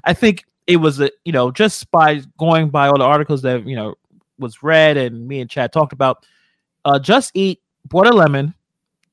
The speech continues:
Grubhub is the lemon. They brought a lemon and they, they kinda realized that was a big, big mistake. What can they do? It would be smart to sell.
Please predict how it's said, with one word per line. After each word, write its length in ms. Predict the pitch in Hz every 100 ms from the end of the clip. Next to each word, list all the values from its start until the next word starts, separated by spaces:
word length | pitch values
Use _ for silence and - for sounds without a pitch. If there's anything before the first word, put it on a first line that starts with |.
| _ _ -
Grubhub 300 | 196 202 170
is 80 | 160
the 80 |
lemon. 360 | 147 120 104 -
They 100 | 131
brought 180 | 127 151
a 100 | 190
lemon 220 | 175 170
and 100 | 151
they, 180 | 147 147
they 220 | - 147
kinda 260 | 143 170 160
realized 420 | 156 147 139 123 -
that 120 | 147
was 100 | 143
a 60 |
big, 440 | 120 - 165 131 117 _ _
big 140 | 165
mistake. 300 | 139 135 123 - _ _ -
What 200 | 180 226
can 120 | 226
they 140 | 180
do? 300 | 143 123 - - - _ -
It 60 |
would 120 | 226 226
be 100 | 269
smart 280 | 311 311 285
to 80 |
sell. 400 | 214 226 104 85